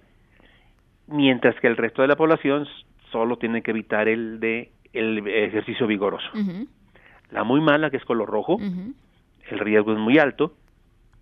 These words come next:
Speaker 1: y nos dice que las personas sensibles deben evitar realizar cualquier actividad fí-, física al aire libre y mantenerse en interiores.
Speaker 2: Ujú.
Speaker 1: El resto de la población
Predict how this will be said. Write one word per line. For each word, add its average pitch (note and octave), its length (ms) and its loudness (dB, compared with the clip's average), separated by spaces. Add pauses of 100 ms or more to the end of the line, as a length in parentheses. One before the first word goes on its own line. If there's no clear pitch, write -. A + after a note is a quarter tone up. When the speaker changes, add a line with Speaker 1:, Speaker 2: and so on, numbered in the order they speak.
(460)
Speaker 1:
y B2+ 140 -8
nos A#2 240 -4
dice C#3 440 -2 (1080)
que A2+ 120 2
las G#2+ 140 2
personas B2 300 -2
sensibles C#3+ 400 4
deben C3+ 200 6
evitar B2+ 300 4
realizar B2+ 380 -2
cualquier C3 440 2
actividad B2+ 600 0
fí-, C#3+ 120 -4 (340)
física D3 480 -2
al A#2 200 0
aire A2+ 260 0
libre F3 260 -2
y D#3 120 -2
mantenerse A2 680 -2
en A2+ 60 -2
interiores. G2 540 -6
Speaker 2:
Ujú. A3 240 -6 (800)
Speaker 1:
El G#2+ 160 0
resto A2 380 2
de C#3 80 6
la D3 120 6
población D#3+ 600 0